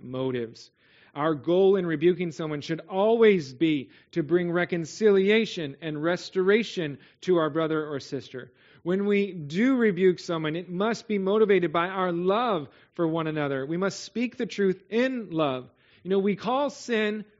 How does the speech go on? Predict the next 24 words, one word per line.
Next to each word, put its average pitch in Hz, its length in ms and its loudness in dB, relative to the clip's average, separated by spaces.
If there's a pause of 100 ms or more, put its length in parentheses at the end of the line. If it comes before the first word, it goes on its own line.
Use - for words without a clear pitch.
sin. 190 500 -4
We 156 120 -2
don't 202 260 -2
sugarcoat 180 640 0
it. 196 80 0
We 175 100 2
say, 185 240 -2
"Hey, 185 420 -6
that's 185 380 -10
wrong. 196 360 -8
You 156 100 -8
shouldn't 214 300 -6
be 202 120 -6
doing 196 360 -2
that," 131 260 -4
or, 165 100 -4
"You 175 160 -2
should 208 300 -6
be 208 120 -4
doing 196 300 -4
this." 202 320 -4
Okay, 165 180 -8
that's 185 220 -6
sin. 208 420 -8